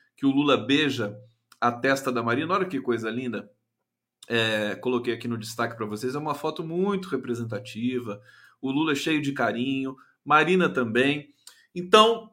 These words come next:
estamos juntos. Só faltou o Ciro Gomes, na verdade, o Ciro Gomes debandou pra extrema-direita.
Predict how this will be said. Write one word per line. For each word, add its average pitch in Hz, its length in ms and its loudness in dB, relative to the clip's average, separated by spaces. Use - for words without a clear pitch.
estamos 214 480 6
juntos. 147 400 0
Só 254 200 8
faltou 233 760 8
o 185 60 0
Ciro 190 240 0
Gomes, 185 260 4
na 196 80 2
verdade, 185 300 2
o - 20 -2
Ciro 185 240 -4
Gomes 175 260 -4
debandou 185 540 4
pra 190 100 -2
extrema-direita. 180 960 -4